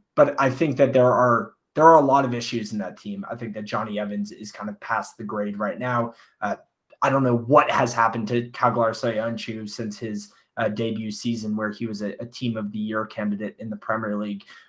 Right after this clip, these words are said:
But I think that Leicester needs a really, really big shakeup. And I think that the way to do that effectively in the modern day Premier League is sell your prized assets and replace them with quality around the pitch. We see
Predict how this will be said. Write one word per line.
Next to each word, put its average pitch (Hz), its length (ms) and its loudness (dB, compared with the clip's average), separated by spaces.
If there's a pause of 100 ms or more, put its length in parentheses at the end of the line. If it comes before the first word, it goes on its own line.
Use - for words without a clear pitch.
But - 80 6
I 131 100 8
think 151 240 2
that 127 220 2
Leicester 127 320 2
needs 117 260 2
a 123 140 -4
really, 120 380 2
really 117 320 -2
big 107 220 -6
shakeup. 175 680 0
And 117 80 -6
I 110 80 -4
think 120 320 -4
that 110 160 -8
the 120 80 -10
way 113 280 -6
to - 180 -16
do 107 200 -12
that 104 300 -2
effectively 113 760 -6
in 117 100 -2
the 113 60 -2
modern 107 340 0
day 104 140 -4
Premier 123 380 0
League 185 280 4 (260)
is 120 180 -2
sell 127 260 8
your 123 180 6
prized 117 400 4
assets 104 720 -2 (160)
and 117 200 -4
replace 120 420 0
them 107 360 0
with 117 200 -10
quality 107 460 0
around 101 200 0
the 101 80 0
pitch. 113 340 -6
We 104 100 -4
see 107 440 -10